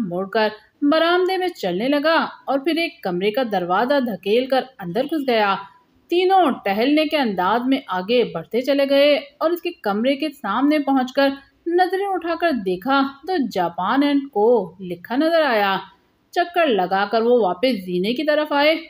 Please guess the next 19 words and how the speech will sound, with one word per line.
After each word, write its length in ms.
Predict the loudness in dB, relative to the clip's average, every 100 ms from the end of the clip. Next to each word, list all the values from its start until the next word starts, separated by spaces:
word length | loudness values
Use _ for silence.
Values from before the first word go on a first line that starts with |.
| -2
और 180 | 2 4
नीचे 440 | 2 0 -2 -2
उतरने 340 | -2 0 0 0
लगे। 480 | 0 0 0 -2 -8 _ _ _ _ 0
"अब 300 | 0 0 0
तो 120 | 0
बता 400 | 2 0 0 0
दो, 460 | 0 2 4 6 4 0 -6 -2
आखिर 300 | -2 0 -4 -4 -4
तुमने 400 | -2 0 0 -2
इस 360 | -2 -2 -2
शख्स 240 | -4 -4 -4
के 120 | -4
ताकुब 480 | 0 -2 -2 -6 -2
की 180 | -2 0
ज़रूरत 680 | 2 4 4 4 2 -6 _
क्यों 240 | -6 0 2
महसूस 440 | 2 2 -2 -2
की?" 420 | 0 0 -2 -8